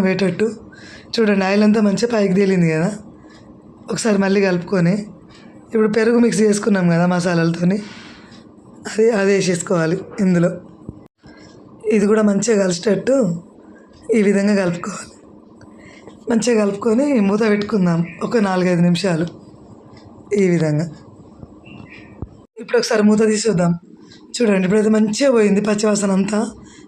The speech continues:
మంచిగా ఉడికింది. So ఇప్పుడు ఈ సోయా అన్నీ మ్యారినేట్ చేసుకున్నాం కదా, అవన్నీ ఇందులో వేసుకోవాలి. వేసుకొని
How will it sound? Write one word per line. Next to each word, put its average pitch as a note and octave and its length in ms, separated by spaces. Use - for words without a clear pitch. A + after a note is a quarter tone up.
మంచిగా G#3+ 280
ఉడికింది. G3 380
So - 60
ఇప్పుడు A#3+ 200
ఈ - 80
సోయా A3 280
అన్నీ A3 240
మ్యారినేట్ G3+ 400
చేసుకున్నాం F#3+ 500
కదా, F3 140
అవన్నీ G3 300
ఇందులో G3 260
వేసుకోవాలి. F3+ 560
వేసుకొని G#3+ 360